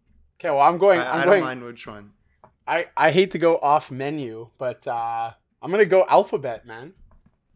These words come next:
Speaker 2: Google, wow. All right, it's
Speaker 1: Yeah,
Speaker 2: surprising.
Speaker 1: gonna go, gonna go
Speaker 2: Uh,
Speaker 1: off
Speaker 2: yeah,
Speaker 1: menu
Speaker 2: they
Speaker 1: here.
Speaker 2: just had a, yeah, they just had a
Speaker 1: Sleeper pick.
Speaker 2: spectacular quarter, so they should be close to nine hundred soon. I don't mind that. I'm going with Apple.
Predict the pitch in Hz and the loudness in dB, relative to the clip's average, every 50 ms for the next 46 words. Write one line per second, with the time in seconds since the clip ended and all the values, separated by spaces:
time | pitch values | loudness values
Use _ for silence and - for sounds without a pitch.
0 | _ _ _ _ _ _ _ _ 131 151 202 202 156 120 113 107 113 120 147 147 | _ _ _ _ _ _ _ _ -10 -8 -8 -8 -8 -10 -10 -10 -8 -6 -4 -4
1 | 147 135 117 104 101 - _ _ _ _ - 113 110 120 127 120 107 104 107 _ | -4 -6 -8 -10 -12 -16 _ _ _ _ -18 -16 -14 -12 -12 -14 -14 -18 -20 _
2 | - - - - 135 127 107 107 127 127 107 107 113 - - 151 139 131 123 - | -18 -18 -18 -16 -14 -14 -12 -12 -12 -14 -14 -18 -18 -16 -16 -16 -14 -14 -14 -14
3 | _ _ _ _ _ _ - 139 131 127 127 113 131 127 131 120 110 107 117 131 | _ _ _ _ _ _ -10 -6 -6 -6 -6 -2 0 0 0 0 -2 -6 -8 -8
4 | 135 120 120 117 110 117 120 - 131 - - 139 131 127 123 123 123 123 123 123 | -8 -8 -10 -12 -12 -12 -12 -12 -12 -10 -8 -6 -6 -6 -6 -6 -6 -6 -8 -10
5 | 117 117 _ _ _ _ _ _ _ _ _ 127 131 127 120 120 117 - - - | -12 -14 _ _ _ _ _ _ _ _ _ -10 -8 -6 -6 -8 -10 -12 -10 -8
6 | 143 135 135 131 123 117 113 - - 127 107 101 123 120 123 - 135 120 117 113 | -6 -4 -2 -4 -4 -4 -6 -10 -10 -10 -10 -8 -8 -8 -8 -8 -10 -10 -10 -10
7 | - - 120 117 120 120 107 104 - - 120 117 113 110 110 110 110 110 123 123 | -10 -12 -12 -10 -10 -10 -12 -12 -14 -14 -12 -12 -12 -12 -12 -14 -14 -14 -12 -12
8 | 127 - - 127 127 123 - 131 123 120 - - 123 113 113 113 113 113 113 117 | -12 -12 -12 -14 -14 -14 -10 -10 -10 -10 -10 -14 -16 -14 -14 -14 -14 -14 -14 -14
9 | 117 113 107 104 _ - - 110 110 117 127 127 127 - - 123 143 156 151 151 | -14 -14 -16 -18 _ -18 -18 -16 -16 -18 -18 -20 _ -14 -12 -10 -8 -6 -6 -6
10 | 135 117 110 120 120 117 104 104 - _ _ _ _ _ _ - 135 151 165 175 | -8 -8 -8 -10 -10 -10 -12 -14 -18 _ _ _ _ _ _ -6 -4 -4 -2 -2
11 | 180 170 165 147 131 127 120 120 123 - - 139 131 135 131 131 131 _ | -2 -4 -4 -6 -8 -8 -8 -8 -8 -8 -10 -12 -12 -12 -14 -16 -18 _